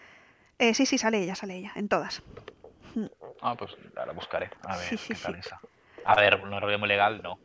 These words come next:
Speaker 1: <laughs> Ya, yo digo, a ver, esta he puesto para despistar, porque a ver si gana el
Speaker 2: Y
Speaker 1: Oscar por eso.
Speaker 2: Crueles intenciones,
Speaker 1: Era
Speaker 2: me
Speaker 1: muy
Speaker 2: suena que era
Speaker 1: jovencita.
Speaker 2: comedia.
Speaker 1: Era aquella que salía
Speaker 2: Ah,
Speaker 1: el Ryan
Speaker 2: era
Speaker 1: Phillips, ¿se
Speaker 2: Sí.
Speaker 1: llamaba?
Speaker 2: Ah, pues yo la, la,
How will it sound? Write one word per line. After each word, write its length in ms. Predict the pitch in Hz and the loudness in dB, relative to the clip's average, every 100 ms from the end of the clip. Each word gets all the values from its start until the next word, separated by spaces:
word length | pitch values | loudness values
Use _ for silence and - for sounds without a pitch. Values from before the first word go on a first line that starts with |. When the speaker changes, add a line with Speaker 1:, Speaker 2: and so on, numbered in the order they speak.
| _ _ | _ _
Speaker 1:
<laughs> 300 | 277 - 262 | 4 6 8
Ya, 160 | 247 226 | 10 10
yo 120 | 233 | 10
digo, 140 | 220 | 8
a 60 | 233 | 8
ver, 160 | 226 233 | 8 4
esta 200 | - 277 | 6 6
he 60 | |
puesto 240 | 220 240 233 | 6 2 4
para 140 | - | 4
despistar, 500 | 247 254 - 226 226 | 4 2 0 2 0
porque 240 | 233 226 | 0 2
a 60 | 208 | 2
ver 160 | 208 214 | 2 0
si 140 | 226 | -2
gana 180 | 208 214 | 0 0
el 60 | 226 | 0
Speaker 2:
Y 60 | 131 | 0
Speaker 1:
Oscar 180 | 240 | 0
por 140 | - 113 | 0 2
eso. 60 | |
Speaker 2:
Crueles 300 | 113 113 113 120 | 4 4 2 -4
intenciones, 1000 | 110 117 117 110 - 117 117 131 135 131 | -2 0 0 -4 -2 2 2 0 -2 4
Speaker 1:
Era 140 | 226 | 6
Speaker 2:
me 60 | 220 | 6
Speaker 1:
muy 100 | 214 | 6
Speaker 2:
suena 80 | |
que 60 | 220 | 6
era 100 | 196 | 6
Speaker 1:
jovencita. 240 | 202 202 196 | 2 2 2
Speaker 2:
comedia. 560 | 113 120 110 98 98 - _ _ | 2 -2 2 2 0 -4 _ _
Speaker 1:
Era 180 | - 247 | 2 4
aquella 280 | 247 247 240 | 6 4 4
que 80 | 240 | 4
salía 320 | 233 233 220 | 0 4 4
Speaker 2:
Ah, 400 | 214 214 214 214 | 6 6 8 6
Speaker 1:
el 140 | 214 | 6
Ryan 1040 | - 226 226 214 214 - 208 208 208 208 208 | 8 10 10 8 8 6 4 0 -2 -2 -6
Speaker 2:
era 80 | - | -6
Speaker 1:
Phillips, 340 | 240 285 370 - | -4 -4 -4 -4
¿se 100 | 269 | -4
Speaker 2:
Sí. 60 | |
Speaker 1:
llamaba? 220 | 262 285 294 285 135 127 107 - - - - | 0 0 0 -4 -6 -8 -12 -20 -20 -18 0
Speaker 2:
Ah, 120 | 120 | 2
pues 140 | 120 107 | 2 2
yo 80 | 123 | 6
la, 160 | 135 | 6
la, 680 | 120 117 113 110 107 107 107 | 8 8 8 8 4 0 -6